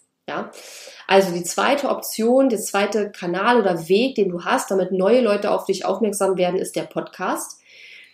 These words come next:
Bei mir ist es so, dass es immer mal wieder Leute gibt, die sagen, „Mensch, ich habe deinen Podcast gefunden“, und, ähm,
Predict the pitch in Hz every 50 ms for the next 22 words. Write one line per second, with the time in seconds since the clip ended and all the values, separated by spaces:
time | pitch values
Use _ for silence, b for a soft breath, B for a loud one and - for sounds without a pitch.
0 | B B B B - _ _ 196 196 208 247 330 359 339 - 294 269 - 277 269
1 | 262 240 247 220 - - 262 277 302 294 277 254 240 240 247 233 226 220 233 233
2 | 247 202 220 220 - - 214 196 208 196 196 202 196 202 202 214 214 - - -
3 | 220 - - 196 190 190 - 277 269 - - 247 233 233 - - - 226 - -
4 | 226 220 220 226 220 220 - 190 190 190 190 - - 185 180 180 180 175 175 175
5 | 175